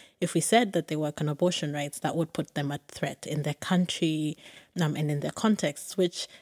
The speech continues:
just, just highlights how abortion continues to be that highly stigmatizing, um, and cause for violence for women around the world when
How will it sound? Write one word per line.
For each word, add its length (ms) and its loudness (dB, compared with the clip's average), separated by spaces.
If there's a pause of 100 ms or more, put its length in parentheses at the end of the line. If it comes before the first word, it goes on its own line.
(240)
just, 260 0
just 260 0
highlights 520 4
how 600 2 (280)
abortion 440 4
continues 440 4
to 120 -2
be 80 2
that 200 0
highly 720 2
stigmatizing, 1160 2
um, 280 -2
and 320 0 (120)
cause 260 4
for 160 0
violence 480 0
for 180 0
women 380 4
around 300 2
the 80 2
world 320 2
when 240 -4